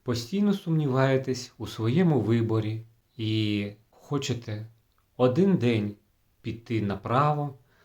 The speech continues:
а інший день піти наліво, то в результаті ні ви, ні цілитель не зможете прийти нікуди. Це буде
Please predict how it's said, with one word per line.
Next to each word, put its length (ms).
а 140
інший 400
день 280
піти 560
наліво, 720
то 440
в 80
результаті 840
ні 240
ви, 360
ні 160
цілитель 600
не 180
зможете 580
прийти 520
нікуди. 760
Це 260
буде 460